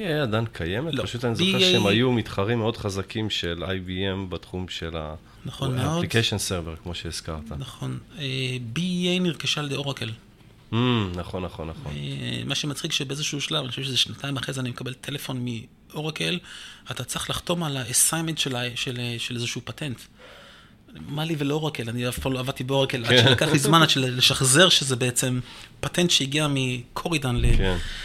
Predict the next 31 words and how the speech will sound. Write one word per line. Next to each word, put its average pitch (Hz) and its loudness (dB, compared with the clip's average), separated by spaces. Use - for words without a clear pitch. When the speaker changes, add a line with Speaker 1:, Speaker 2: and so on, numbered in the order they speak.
Speaker 2:
אמ, 147 4
סיימתי 180 10
עם 170 4
החוויה 139 6
הזו 147 2
באמת 131 -2
באלפיים 123 0
ושש, 170 2
אמרתי 143 -2
לעצמי, - -6
"אני 127 -4
אקח - -4
חצי - -6
שנה 120 -2
חופש", - 0
נסעתי - -6
לקובה, 151 -4
מאוד 139 -2
ממליץ, 147 -4
דרך 151 -6
אגב, 147 -2
מקום 127 0
מאוד 135 0
יפה. 151 0
Speaker 1:
כן. 90 -2
Speaker 2:
ואחר 131 0
כך 156 -2
הצטרפתי 131 -4
לבלמבר 120 -4
קפיטל. 113 -10
אמ, 127 -4